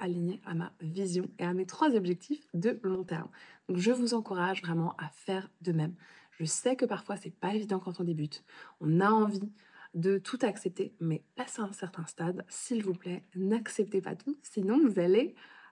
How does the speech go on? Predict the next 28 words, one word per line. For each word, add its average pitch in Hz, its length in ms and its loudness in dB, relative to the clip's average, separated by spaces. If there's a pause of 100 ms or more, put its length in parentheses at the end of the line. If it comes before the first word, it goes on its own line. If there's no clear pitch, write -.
(120)
ruiner 226 500 4
votre 220 420 0
business. 226 560 2 (400)
Ensuite, 330 460 -2 (160)
objectif, 269 640 -4 (100)
euh, - 200 -6 (120)
objectif, 180 520 -4
pas 220 80 2
objectif, 196 640 0
<laughs> 214 140 -10
conseil 247 580 0 (400)
numéro 220 380 4
cinq, 202 420 -4 (460)
vraiment 196 480 0
rester 190 720 -6
concentré 208 720 -6
sur - 200 -4
vos 165 140 -6
tâches. - 440 -12 (200)
Donc, 160 240 -2 (100)
voici 233 360 0
quelques 196 260 -6
conseils 185 560 -10 (460)
afin 196 240 -4
de 190 80 0
vous 180 180 -6
y 180 60 0
aider. 160 240 -6